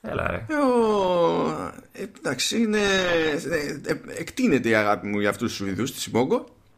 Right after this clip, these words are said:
Speaker 2: Συνέχεια, όλη την ώρα. Ε, κανένα πρόβλημα, κομπλέ. Μετά κάθομαι και αναρωτιέμαι, λέω, "Ωραία, εγώ δοκιμάζω αυτές τις βλακίες μου, αλλά πες ότι κάποιος θέλει να συνειδητοποιήσει", που θα μου πεις,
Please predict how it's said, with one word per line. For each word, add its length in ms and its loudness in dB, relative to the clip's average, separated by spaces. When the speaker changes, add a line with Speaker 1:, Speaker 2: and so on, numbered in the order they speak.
Speaker 2:
Συνέχεια, 440 2
όλη 160 4
την 140 0
ώρα. 280 0
Ε, 280 2
κανένα 300 2
πρόβλημα, 340 0
κομπλέ. 640 2
Μετά 160 -4
κάθομαι 300 2
και 60 2
αναρωτιέμαι, 420 2
λέω, 200 2
"Ωραία, 240 4
εγώ 180 2
δοκιμάζω 360 0
αυτές 140 0
τις 100 0
βλακίες 400 0
μου, 160 -2
αλλά 200 2
πες 160 -2
ότι 140 -4
κάποιος 480 -2
θέλει 180 -2
να 100 0
συνειδητοποιήσει", 680 0
που 60 -12
θα 100 0
μου 100 -4
πεις, 320 -6